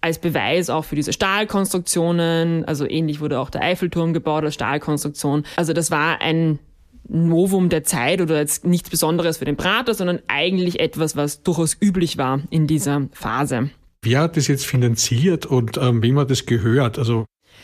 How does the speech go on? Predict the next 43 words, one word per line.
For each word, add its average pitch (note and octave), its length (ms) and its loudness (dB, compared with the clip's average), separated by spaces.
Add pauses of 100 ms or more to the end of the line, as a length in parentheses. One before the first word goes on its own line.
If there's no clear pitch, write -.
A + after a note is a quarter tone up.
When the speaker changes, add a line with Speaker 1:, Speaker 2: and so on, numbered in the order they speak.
(320)
Speaker 1:
Finanziert A3 840 0
und A3 180 2
gehört G#3 460 2
hat's G#3 180 0
eigentlich G#3 400 2
dem - 120 0
Ingenieur, F3 680 2
dem G3+ 160 0
englischen F#3 300 0
Ingenieur, E3+ 520 2
der E3 280 0
es - 240 -4
errichtet - 440 -2
hat, - 280 -2 (260)
auf F3+ 160 0
dem F#3+ 120 0
Gebiet G3 500 -2
des - 280 -2 (220)
Areals, E3+ 560 0
wo E3+ 40 4
auch D#3+ 120 0
Venedig D#3+ 300 2
in D#3 120 0
Wien F3+ 160 4
ist, B3 220 2
der F#3 80 0
Kaisergarten. C#3+ 640 -2
Wir D3 40 2
haben D3 80 0
schon E3 120 0
öfters D#3 340 -2
über D#3 140 0
diesen D3+ 220 0
Kaisergarten D3+ 680 -2
geredet. D#3 480 0
Das E3+ 180 0
ist C4+ 440 2
ein E3+ 140 0
bisschen A#3+ 400 0
ein F#3 140 0
Spezifikum F3 880 0
im C#3+ 140 -2
Prater. - 560 -4